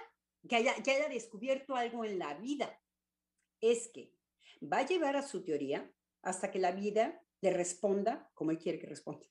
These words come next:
Y lo que aparece para un vil y vulgar humano que no hace ningún esfuerzo, que está viendo la tele, que se está rascando la panza y que no va a hacer el esfuerzo de este hombre, es que cuando le dice, "Mira, ¿ves esta carta?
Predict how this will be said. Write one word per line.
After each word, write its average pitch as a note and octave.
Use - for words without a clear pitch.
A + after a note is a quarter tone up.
Y D4+
lo D4
que C#4+
aparece F4
para A#3+
un C#4
vil D#4
y E4+
vulgar C4
humano A3
que -
no F#3
hace A3
ningún A#3
esfuerzo, A3+
que -
está -
viendo A#3+
la G#3
tele, G3+
que E3
se -
está A3
rascando A3
la F#3
panza F3
y C#4
que C#4+
no D#4+
va F4
a F4
hacer D#4
el C#4
esfuerzo A3+
de F#3+
este F#3
hombre, C#3
es A#3+
que -
cuando F#3
le G3+
dice, A3+
"Mira, A#3+
¿ves G#3+
esta E4+
carta? G3+